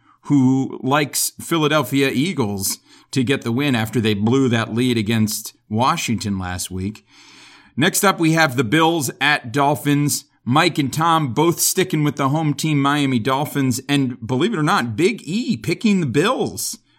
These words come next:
picking against the Dolphins, which is a surprise from Big E because he's usually, uh, very positive about the Dolphins, but he doesn't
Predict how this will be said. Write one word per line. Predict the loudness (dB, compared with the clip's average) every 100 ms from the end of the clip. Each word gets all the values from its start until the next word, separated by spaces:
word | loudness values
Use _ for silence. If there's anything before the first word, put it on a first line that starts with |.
| _
picking | -4 0 2
against | 2 0 0 0 -2
the |
Dolphins, | -2 0 -2 -4 -6 -4
which | -2
is | 0
a | -2
surprise | -4 -4 -4 -2 -4 -6 -8 -10 -12 _ _ _ _ _
from | -2 0
Big | 2 0
E | 0 -6
because | -8 -6 -4 -4
he's | -4 -2
usually, | 0 0 -2 0 -2 -2
uh, | -4 -6 -8
very | -4 -4
positive | -2 -2 -2 -2 -2 -2
about | -4 -4 -6
the |
Dolphins, | -6 -6 -6 -10 -10
but | -4
he | -2
doesn't | 0 0 0 -4